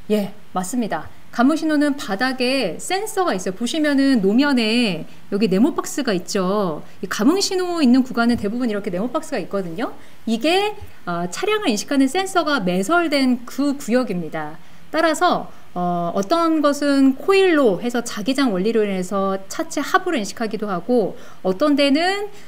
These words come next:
어, 무게를 인식하기도 하는데, 아, 둘 다 선생님도 어렵게 생각하실 거 없이 정지선 앞에 제대로 서 계시기만 하면은, 아, 좌회전 신호 잘 들어옵니다. 정지선을 넘어가서도 안 되고요. 어떤 분들은 "이거 신호 고장난 거 아니냐?" 민원 넣으시는 분들 계신데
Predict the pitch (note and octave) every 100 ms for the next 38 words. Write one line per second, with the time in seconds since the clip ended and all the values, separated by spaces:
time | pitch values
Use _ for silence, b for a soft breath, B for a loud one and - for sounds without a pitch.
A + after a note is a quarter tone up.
0 | B G3 E3 G3+ A3 F#4 F#4 C#4 F3+ A3
1 | A#3+ C#4+ C#4 A#3+ A#3 A#3 A#3+ F#3 A3 B3
2 | E3 D#3+ B B B F3 F3+ - C#4+ D#4
3 | D4+ C#4+ D4 F#3+ - - E4+ F#4 D#4+ G3
4 | F#3 D#4+ D#4+ E4 E4+ E4 D4+ - - E3+
5 | - - D4+ F#3+ B B B - G#3+ A#3
6 | C4+ F#4 F4+ F4 E4 D4+ - - G#3 -
7 | D4+ D4 A3 C#4+ C#4 C#4 - G4 F#4+ A3+
8 | G3 C#4 C4+ A#3+ A#3+ B3+ E4 D#4 D4+ F4
9 | F#4 F#4+ F#4 - - - F3+ E3+ E3 -
10 | - - G3 A3 B3 A#3+ G#3+ - G3 G3
11 | G3 A3 F3+ D#3 D#3 D3+ B B B B
12 | - A#3+ D4 F4 E4+ E4 D#4+ D4 - G3
13 | A#3+ F4 E4+ D#4+ D#4 B3 F3+ G3 F#3 G3
14 | F3 F3 E4 E4+ E4 D#4 D4+ C#4 A3+ C#4+
15 | F4+ - C#4 D4 C#4+ C4+ G#3 F#3 A3+ A3
16 | F3+ A3 B3+ B3 A#3 G#3 F#3+ G3 F#3 D3+
17 | F3 B3+ G#3